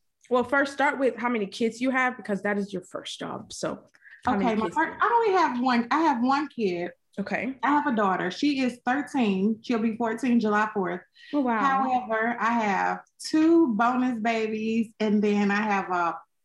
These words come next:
Speaker 2: boatload of nieces and nephews that are my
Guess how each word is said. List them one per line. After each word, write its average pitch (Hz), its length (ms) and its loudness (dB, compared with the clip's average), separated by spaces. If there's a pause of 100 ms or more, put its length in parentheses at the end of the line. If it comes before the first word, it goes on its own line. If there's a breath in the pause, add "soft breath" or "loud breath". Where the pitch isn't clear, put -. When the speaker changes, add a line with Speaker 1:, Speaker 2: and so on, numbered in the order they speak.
(180)
Speaker 2:
boatload 220 720 0
of 196 260 0
nieces 202 320 0
and 185 120 0
nephews 165 540 -2 (340 loud breath)
that 240 180 4
are 262 100 2
my 247 160 4